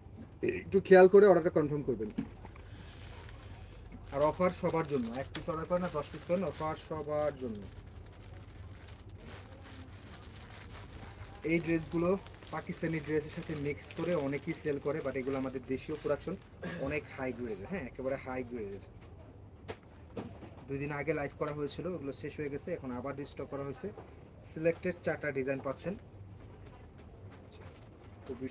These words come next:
সুন্দর, হ্যাঁ, এবং নিচে একেবারে খুবই সুন্দর করে কিন্তু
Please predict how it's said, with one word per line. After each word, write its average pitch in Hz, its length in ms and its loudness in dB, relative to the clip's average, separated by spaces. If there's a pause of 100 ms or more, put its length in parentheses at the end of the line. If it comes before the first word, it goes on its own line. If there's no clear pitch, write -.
সুন্দর, 110 300 -8
হ্যাঁ, 170 140 -10 (2000)
এবং 120 140 -4 (120)
নিচে 131 200 0 (140)
একেবারে 131 320 0 (420)
খুবই 143 200 -6 (120)
সুন্দর 165 360 2
করে 151 160 2
কিন্তু 165 160 0